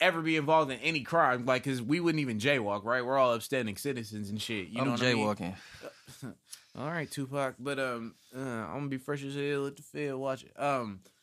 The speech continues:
Speaker 1: no, like, why would you personally go? This is worse than Aaron Hernandez personally hitting the licks in the, in the hits. You know <laughs> what I'm saying? Like, nigga, like, you really just went. Like, you didn't even send the nigga to go do it for you or let your money, like,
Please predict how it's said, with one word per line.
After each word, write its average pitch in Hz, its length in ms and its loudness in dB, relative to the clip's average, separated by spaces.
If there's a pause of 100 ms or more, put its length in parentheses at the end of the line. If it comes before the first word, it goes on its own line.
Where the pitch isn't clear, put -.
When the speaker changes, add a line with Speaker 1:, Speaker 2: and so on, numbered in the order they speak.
(200)
Speaker 1:
no, 160 300 2
like, 120 360 0 (720)
why 226 300 8
would 294 200 8
you 262 100 8
personally 233 560 6
go? 202 380 8
This 226 160 4
is 233 120 2
worse 247 260 6
than 208 100 2
Aaron 226 280 8
Hernandez 214 600 6
personally 208 500 4
hitting 202 300 4
the 180 80 4
licks 185 340 4
in 170 140 0
the, 160 240 4 (100)
in 170 140 2
the 156 80 2
hits. 175 480 2 (400)
You 185 80 2
know 208 80 8
<laughs> 202 80 -6
what 262 100 8
I'm 214 100 8
saying? 240 360 2 (260)
Like, 185 340 4 (380)
nigga, 240 420 0
like, 202 360 4 (400)
you 269 280 10
really 302 200 12
just 233 200 8
went. 247 360 10 (180)
Like, 202 260 6
you 285 120 8
didn't 320 140 8
even 262 160 6
send 294 260 6
the 277 60 6
nigga 262 220 6
to 247 80 4
go 240 160 10
do 233 260 10
it 214 80 6
for 220 180 8
you 214 180 6
or 185 160 6
let 170 340 2
your 208 120 4
money, 220 300 6
like, 190 280 8